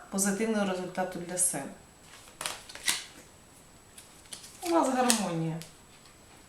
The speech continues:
Ви будете керувати своїм життям. А вона буде знаходитися в пустелі. Людина бажає мати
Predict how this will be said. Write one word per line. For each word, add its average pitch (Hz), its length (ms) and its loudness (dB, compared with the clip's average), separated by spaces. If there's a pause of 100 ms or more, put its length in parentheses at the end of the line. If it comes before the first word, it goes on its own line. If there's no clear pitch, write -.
(160)
Ви 262 240 6
будете 202 420 4
керувати 180 680 2 (920)
своїм 214 480 6
життям. 196 540 2 (1800)
А 440 80 2
вона 294 180 8
буде 247 160 6
знаходитися 220 720 4
в 202 80 -2
пустелі. 175 720 2 (2750)
Людина 262 640 4
бажає 233 580 6
мати 214 680 4